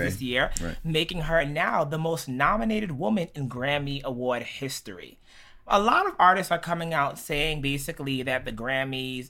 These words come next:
Speaker 1: is fraudulent. Of course, Nicki Minaj came out and highlighted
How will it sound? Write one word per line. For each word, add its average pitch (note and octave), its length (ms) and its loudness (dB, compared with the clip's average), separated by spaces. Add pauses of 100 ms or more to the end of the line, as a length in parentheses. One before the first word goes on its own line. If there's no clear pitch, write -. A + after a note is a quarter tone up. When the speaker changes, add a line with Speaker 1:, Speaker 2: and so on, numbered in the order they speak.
Speaker 1:
is G#2+ 160 -14
fraudulent. C#3 560 2
Of - 100 -8
course, C#3 240 -2
Nicki C3+ 200 -6
Minaj C3 400 -2
came C3 260 -4
out C3 180 2
and B2 120 -6
highlighted B2+ 640 -4